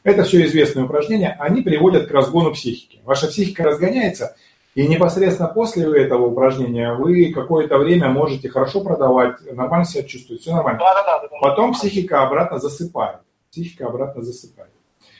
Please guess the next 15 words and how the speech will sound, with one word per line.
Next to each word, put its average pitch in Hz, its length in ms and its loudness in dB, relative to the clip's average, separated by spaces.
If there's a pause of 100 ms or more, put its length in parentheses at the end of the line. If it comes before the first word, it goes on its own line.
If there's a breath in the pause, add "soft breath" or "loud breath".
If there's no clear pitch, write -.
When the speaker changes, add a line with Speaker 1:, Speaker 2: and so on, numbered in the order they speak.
(240 soft breath)
Speaker 1:
И 143 420 6
она 147 480 2
снова 190 260 0
становится 143 840 0
инертной. 131 640 -2 (120)
То 127 100 -6
есть 120 120 -4
она 147 140 -4
снова 143 220 -2
начинает 127 360 -2
стесняться, 170 560 -4
зажиматься 123 600 0
и 123 80 -4
так 117 200 -8
далее. - 200 -16